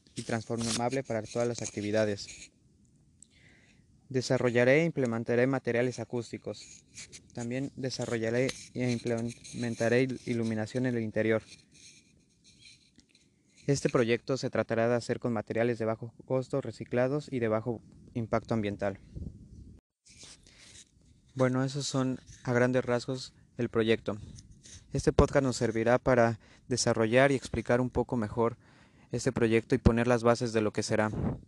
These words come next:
este proyecto de tesis de arquitectura interior. Bueno, como les comentaba, vamos a tener un invitado que me acompañará a lo largo del podcast. Este invitado es un gran amigo y es un compañero y colega. Su nombre es Diego Crespo.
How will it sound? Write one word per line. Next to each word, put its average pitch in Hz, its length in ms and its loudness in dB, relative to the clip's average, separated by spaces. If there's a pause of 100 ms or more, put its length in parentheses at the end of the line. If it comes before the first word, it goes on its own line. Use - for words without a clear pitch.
(840)
este - 320 -6
proyecto 110 380 0
de 104 100 2
tesis 113 300 2
de 110 60 4
arquitectura 107 500 0
interior. 98 320 2 (960)
Bueno, 117 260 4
como 113 160 2
les 113 140 2
comentaba, 120 580 4 (460)
vamos 135 200 4
a 131 60 2
tener 120 300 0
un 120 160 0
invitado 113 560 2 (400)
que 113 100 0
me 107 120 0
acompañará 107 500 0
a 117 40 4
lo 123 100 4
largo 117 260 6
del 104 100 2
podcast. 107 480 2 (460)
Este 135 180 -2
invitado 123 480 6
es 127 160 0
un 127 80 -2
gran 120 220 2
amigo 120 300 2
y 117 100 2
es 113 100 -4
un 120 80 -2
compañero 117 540 -2
y 120 40 -4
colega. 104 380 -2 (760)
Su 123 160 -6
nombre 131 240 0
es 123 40 0
Diego 123 200 4
Crespo. 117 480 2